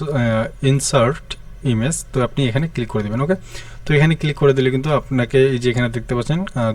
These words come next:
Google Drive, তো আপনি এখানে ক্লিক করে দিবেন। তো এখানে ক্লিক করে দিলে কিন্তু আমাদের সামনে যে ড্রাইভটা সেটা কিন্তু চলে আসবে। তো আপনি ক্লিক কী করবেন, এখানে দেখতে পাচ্ছেন আপলোড একটা অপশন আছে, আপলোডে ক্লিক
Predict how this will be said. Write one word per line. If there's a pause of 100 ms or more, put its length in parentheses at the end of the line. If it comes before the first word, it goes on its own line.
Google
Drive,
তো
আপনি
এখানে
ক্লিক
করে
দিবেন। (400)
তো
এখানে (100)
ক্লিক
করে
দিলে
কিন্তু
আমাদের
সামনে
যে (160)
ড্রাইভটা
সেটা
কিন্তু
চলে
আসবে।
তো
আপনি
ক্লিক (100)
কী
করবেন,
এখানে
দেখতে
পাচ্ছেন (120)
আপলোড
একটা
অপশন
আছে, (540)
আপলোডে
ক্লিক